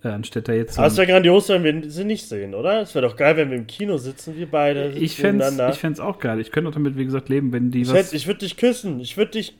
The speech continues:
Speaker 2: küssen, ich würd aufstehen, vor die Leinwand gehen und dich küssen, wenn ich Tobey Maguire mit, mit Bart irgendwie da sehe oder so. Tobey Maguire, der alte,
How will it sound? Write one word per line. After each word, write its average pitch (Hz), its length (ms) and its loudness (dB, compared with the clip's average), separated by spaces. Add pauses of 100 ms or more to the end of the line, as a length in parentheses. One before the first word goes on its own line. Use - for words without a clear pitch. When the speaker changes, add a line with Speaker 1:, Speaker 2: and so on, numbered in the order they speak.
(120)
Speaker 2:
küssen, 240 340 -2
ich - 120 -12
würd 180 240 -12
aufstehen, 190 600 0 (100)
vor 185 140 2
die 165 80 -4
Leinwand 156 400 2
gehen 139 180 -4
und 123 140 -8
dich - 120 -20
küssen, 170 360 -12 (280)
wenn 147 180 2
ich 143 140 -2
Tobey 151 280 2
Maguire 117 520 2
mit, - 280 -8 (320)
mit 127 200 -6
Bart 175 420 8
irgendwie 151 280 -2
da 143 140 4
sehe 143 380 2
oder 135 200 2
so. 131 360 0 (420)
Tobey 151 320 2
Maguire, 143 300 6
der 131 160 2
alte, 131 520 0